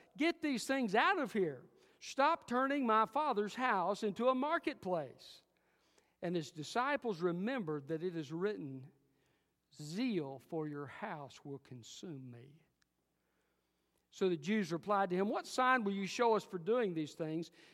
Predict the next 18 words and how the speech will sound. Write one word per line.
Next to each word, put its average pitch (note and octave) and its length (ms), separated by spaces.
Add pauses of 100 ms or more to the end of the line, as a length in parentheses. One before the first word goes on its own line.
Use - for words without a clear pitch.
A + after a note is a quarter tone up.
Jesus G#3 380
answered, A#3 360
"Destroy C#4+ 420
this A#3+ 240
temple, A3+ 320
and G3+ 100
I A#3+ 120
will C4+ 140
raise A#3 300
it A#3 80
up A#3+ 160
in F3 120
three B3 240
days." G#3+ 640 (960)
Therefore B3+ 340
the A#3+ 80
Jews A#3 340
said, B3 400